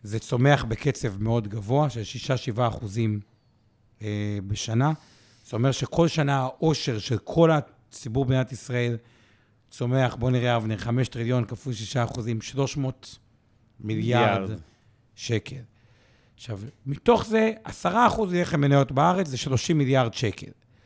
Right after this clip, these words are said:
Speaker 2: כן.
Speaker 1: כל הבורסה הישראלית שווה מיליארד שקל. זה אומר שרק החלק שהמוסדים ישמרו על הרמה שהם במניות הישראליות, סובל מביקוש מאוד גבוה. אה,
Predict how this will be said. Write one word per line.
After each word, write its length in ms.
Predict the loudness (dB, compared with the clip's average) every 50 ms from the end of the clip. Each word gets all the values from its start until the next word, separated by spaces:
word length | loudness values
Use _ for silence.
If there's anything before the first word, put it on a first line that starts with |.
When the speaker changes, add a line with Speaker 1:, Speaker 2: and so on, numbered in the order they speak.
| _ _ _
Speaker 2:
כן. 160 | -6 -4 -2 2
Speaker 1:
כל 480 | 4 4 4 4 4 4 2 2 2 0
הבורסה 380 | 0 -2 -2 -2 -2 -2 0 0
הישראלית 460 | 0 0 0 0 2 4 4 4 4 2
שווה 220 | 0 2 4 4
מיליארד 380 | 4 4 4 4 2 2 2 0
שקל. 320 | -2 -4 -4 -4 -4 -8
זה 120 | -6 -4 -2
אומר 180 | -2 -2 -2
שרק 440 | -2 -2 -4 -4 0 0 0 0 0
החלק 440 | -4 -6 -4 -2 -2 -4 -4 -8 -14 -14
שהמוסדים 640 | -12 -8 -6 -6 -4 -4 -6 -6 -6 -4 -2 -2 -2
ישמרו 580 | -2 -2 -2 0 2 4 4 6 4 4 2 -2 _ _ _ _ _ _ _ _ -12 -4 -2
על 100 | 0 0
הרמה 300 | 2 2 4 4 4 4
שהם 180 | 4 2 2
במניות 380 | 4 4 6 6 6 4 2 0
הישראליות, 720 | -4 -6 -4 -4 -4 -4 -2 0 0 0 0 -2 -4 -10 -14 _ _ _ _ _ _ _ _ _ _ -10
סובל 300 | -4 -2 0 0 2 2
מביקוש 600 | 2 2 2 0 0 0 0 0 0 0 0 -2
מאוד 320 | -2 0 0 0 -2 -4 -10 -12 -12 -16 _ _ -14 -10
גבוה. 500 | -8 -8 -6 -2 0 2 4 4 4 2 0 -4 _ _ _ _ _ _ _ -20 _ _ _ -12
אה, 1000 | -8 -4 -2 0 2 2 2 2 0 0 0 0 0 0 0 -2 -2 -2 -2